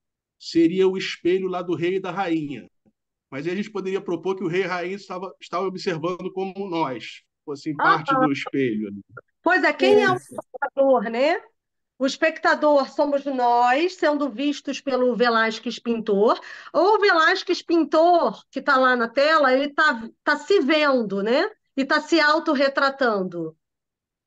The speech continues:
Speaker 2: Tem muitas, é um enigma, né? E aí, eu, olha que bacana isso, cara, que eu li, achei fantástico, fiquei arrepiada na hora. O Velázquez, ele realiza uma proeza de capturar, né, de representar o instante de ver.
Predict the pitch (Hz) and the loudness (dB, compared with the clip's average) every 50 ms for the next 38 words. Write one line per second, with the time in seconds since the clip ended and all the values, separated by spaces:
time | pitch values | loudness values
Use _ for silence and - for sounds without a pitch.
0 | _ - 285 311 330 320 320 339 370 415 440 427 415 349 294 294 - 294 311 320 | _ -2 2 4 4 6 6 6 6 4 4 2 2 0 -2 0 0 0 0 2
1 | 349 370 339 339 339 349 359 339 247 202 196 208 202 190 180 185 202 233 262 294 | 2 2 2 4 4 2 2 0 -2 -4 -6 -6 -6 -4 -4 -4 -2 0 0 0
2 | 311 - _ _ _ _ - 254 320 330 339 302 294 294 320 330 330 294 285 285 | -2 -4 _ _ _ _ -2 0 2 4 4 4 4 4 2 4 2 2 2 0
3 | 285 - 262 311 359 403 466 - - 392 415 302 359 370 370 - - 320 302 320 | -2 0 0 2 2 2 0 -2 -2 -2 0 2 2 0 0 0 2 2 4 4
4 | 339 330 320 294 240 214 190 190 - - 190 - 254 240 226 220 214 - 254 240 | 4 4 2 2 0 -2 -4 -6 -8 -12 -6 0 0 2 2 2 0 2 0 2
5 | 233 247 262 262 - 285 277 277 - - 302 311 330 320 - 311 294 285 285 277 | 2 2 0 0 0 -2 -2 -2 0 0 2 2 2 2 2 2 4 4 4 2
6 | 269 - - - - 285 285 262 240 233 - - 262 - 277 269 262 269 277 277 | 0 -4 -8 -8 -10 -6 -4 -2 -4 -4 -4 -8 -6 -2 -2 0 2 2 0 2
7 | 277 320 330 294 254 240 208 240 233 226 208 196 180 170 170 165 170 _ _ _ | 2 2 2 2 2 2 0 0 -2 0 0 -2 -2 -4 -6 -10 -12 _ _ _
8 | _ _ _ - 277 311 320 262 330 311 294 277 269 285 311 330 320 - - 285 | _ _ _ -4 -2 -2 0 2 2 2 4 4 2 2 2 0 -2 -4 -6 -4
9 | 285 294 285 285 254 262 302 330 339 320 285 254 269 294 320 311 285 202 202 233 | -2 0 0 0 0 2 2 2 2 0 0 -2 -2 -2 0 0 0 -2 -2 -2
10 | 226 233 247 247 - 294 269 240 240 277 302 294 254 202 190 196 202 185 175 - | 0 0 0 0 2 2 2 4 4 2 2 0 0 -2 -2 -4 -4 -4 -4 -6
11 | _ _ _ _ _ _ - - 226 - - 320 311 359 349 - - _ - 330 | _ _ _ _ _ _ -8 -6 -6 -2 0 2 2 2 0 -4 -6 _ 0 2
12 | 320 277 269 277 302 320 320 311 - _ - 240 247 277 202 233 254 214 247 339 | 2 4 4 4 2 2 0 -2 -8 _ -6 -2 -2 -2 -2 -2 -4 -2 0 0
13 | 392 415 427 - 370 359 330 302 339 311 302 302 311 311 311 311 320 - - - | 0 0 0 0 0 0 2 2 2 0 2 2 2 2 2 0 -2 -6 -4 -2
14 | 311 294 302 294 294 254 311 285 240 277 240 208 208 208 | 0 0 0 -2 -4 -6 -6 -6 -6 -6 -4 -4 -4 -6